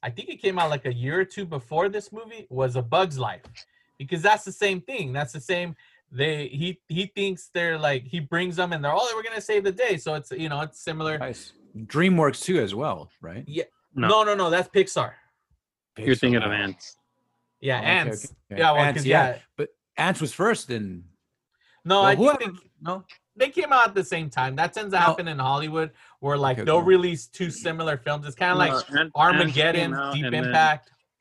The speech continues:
Speaker 2: Yeah.
Speaker 3: Ants was a
Speaker 2: Yeah.
Speaker 3: summer release, and then, uh, Bug's Life was a, a holiday release.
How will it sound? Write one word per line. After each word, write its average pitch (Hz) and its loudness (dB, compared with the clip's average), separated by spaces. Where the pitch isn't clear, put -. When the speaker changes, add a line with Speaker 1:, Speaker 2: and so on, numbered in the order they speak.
Speaker 2:
Yeah. 120 -8
Speaker 3:
Ants 165 -4
was 180 -10
a 156 -6
Speaker 2:
Yeah. 135 -8
Speaker 3:
summer 143 -4
release, 151 -6
and 123 -6
then, 120 -6
uh, 117 -2
Bug's 120 0
Life 123 0
was 117 -4
a, 113 -2
a 120 -6
holiday 113 -2
release. 104 -8